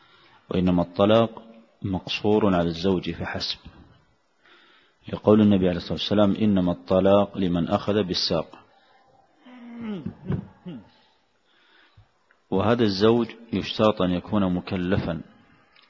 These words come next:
والمراد بالمكلف العاقل،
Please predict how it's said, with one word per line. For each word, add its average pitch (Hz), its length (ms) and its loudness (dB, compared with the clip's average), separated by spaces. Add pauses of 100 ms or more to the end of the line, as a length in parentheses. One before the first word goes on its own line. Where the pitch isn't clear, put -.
(160)
والمراد 90 540 2
بالمكلف 101 760 0 (1500)
العاقل، 92 520 -2